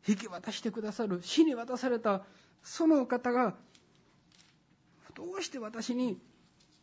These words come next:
その必要な救いを、癒しを与えないことがあるだろうか。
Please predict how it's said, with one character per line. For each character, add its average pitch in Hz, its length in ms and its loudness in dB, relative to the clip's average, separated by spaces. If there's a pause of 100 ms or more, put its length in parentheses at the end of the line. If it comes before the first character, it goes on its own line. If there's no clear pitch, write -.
(720)
そ - 180 -12
の 190 120 2
必 - 240 -4
要 202 120 2
な 202 120 0
救 202 300 -2
い 202 100 4
を、 190 180 0 (480)
癒 196 220 6
し 214 160 -2
を 190 40 0
与 208 220 -2
え 214 60 0
な 226 100 0
い 208 60 0
こ 190 120 -6
と 190 120 -4
が 208 100 -6
あ 233 40 -6
る 226 100 -6
だ 196 100 -6
ろ 214 100 -6
う 175 40 -10
か。 - 180 -16